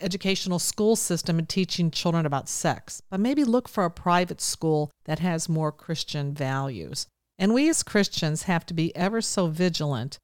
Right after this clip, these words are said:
to make sure we know what is being taught wherever, you know, we're sending our children, whether it be a public school or a private school or even a Christian private school. Well, have you heard of the website Omegle Kids?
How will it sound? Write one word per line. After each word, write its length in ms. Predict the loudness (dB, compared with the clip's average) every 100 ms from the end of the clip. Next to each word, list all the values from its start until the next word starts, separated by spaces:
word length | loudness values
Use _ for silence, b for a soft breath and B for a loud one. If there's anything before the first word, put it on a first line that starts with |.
| _
to 80 | 0
make 180 | 2 2
sure 180 | 2 2
we 160 | 4
know 240 | 6 6 6
what 260 | 6 4
is 120 | 4 2
being 300 | 2 0 0
taught 440 | 0 0 -2 -6 -2
wherever, 640 | 0 4 4 4 2 0
you 140 | 0
know, 100 | 2
we're 80 | 2
sending 320 | 2 2 2
our 80 | 2
children, 300 | 0 -2 0
whether 160 | 0 -2
it 60 |
be 120 | -2 -4
a 60 |
public 340 | -4 -4 -2 -4
school 320 | -2 -2 0
or 160 | 0 0
a 40 |
private 360 | 0 0 -2 -2
school 340 | -6 -2 -2 -4
or 140 | -8 -4
even 260 | -2 0
a 60 | 0
Christian 400 | -2 -4 -4 -4
private 340 | -2 -4 -4
school. 400 | -8 -8 -8 -10 -12 _ _ _ _ _ _
Well, 120 | 0 2
have 140 | 4
you 140 | 4
heard 240 | 4 4 4
of 200 | 2 4
the 220 | 4 6 4
website 880 | 2 2 0 0 2 -2 -6 -16 -18 _ -4
Omegle 640 | 4 6 6 6 4 2 2 -2
Kids? 560 | 2 2 0 -12 -16